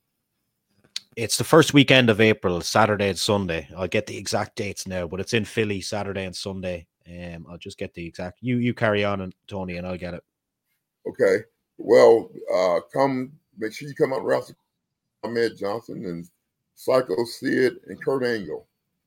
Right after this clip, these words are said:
Speaker 2: And we'll all be at the table together. So come out there and check us out and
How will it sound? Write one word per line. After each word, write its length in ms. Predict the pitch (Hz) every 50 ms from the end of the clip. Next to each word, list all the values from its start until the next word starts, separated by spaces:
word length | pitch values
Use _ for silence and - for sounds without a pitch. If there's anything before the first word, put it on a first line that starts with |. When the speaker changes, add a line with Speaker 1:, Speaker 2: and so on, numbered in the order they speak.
| _ _ _ _ _ _ _ -
Speaker 2:
And 100 | 90 87
we'll 220 | 92 110 104 101
all 180 | 104 104 107 95
be 140 | 101 101 110
at 120 | - -
the 80 | 120 123
table 320 | - 135 117 110 101 101
together. 520 | - 95 95 104 - - 73 60 - - _ _ _ _ _ _ _ _ _ _ _ _
So 240 | _ - - - -
come 240 | - 131 113 107 107
out 180 | 107 101 90
there 240 | 98 101 104 107 98
and 340 | 92 85 76 - - - -
check 180 | - - 101 - -
us 160 | 101 98 104
out 300 | 107 101 104 101 101 -
and 300 | 80 73 65 - -